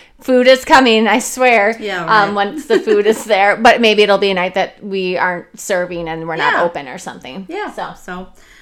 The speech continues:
Speaker 2: well, I know you have a long case for us, and I'm excited to
Speaker 1: Like
Speaker 2: hear it.
Speaker 1: I said, I sure do.
Speaker 2: So, I, without further ado, why don't you just get right into it?
Speaker 1: All right.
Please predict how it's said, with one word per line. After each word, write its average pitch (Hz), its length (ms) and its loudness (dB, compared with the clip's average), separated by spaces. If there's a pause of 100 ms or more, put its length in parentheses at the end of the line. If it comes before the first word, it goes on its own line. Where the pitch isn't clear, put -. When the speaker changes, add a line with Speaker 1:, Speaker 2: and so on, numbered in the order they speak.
(500)
Speaker 2:
well, 311 140 0
I 320 60 0
know 330 80 0
you 349 100 2
have 330 100 0
a 311 40 -6
long 285 220 -4
case 294 420 -10
for 247 240 -6
us, 233 200 -4
and 240 80 -10
I'm 240 120 -8
excited 240 320 -8
to 208 80 -2
Speaker 1:
Like 240 260 6
Speaker 2:
hear 247 100 6
it. 254 60 8
Speaker 1:
I 254 40 6
said, 254 280 6
I 220 140 6
sure 240 260 2
do. 220 560 2
Speaker 2:
So, 226 580 -2
I, 240 400 -2
without 277 300 -6
further 269 240 -6
ado, 285 280 -8
why 220 140 -2
don't 320 240 -8
you 262 60 -12
just 202 380 -12
get 185 200 -10
right 233 220 -6
into 254 240 -10
it? 175 260 -12 (400)
Speaker 1:
All 175 220 -2
right. 175 380 -4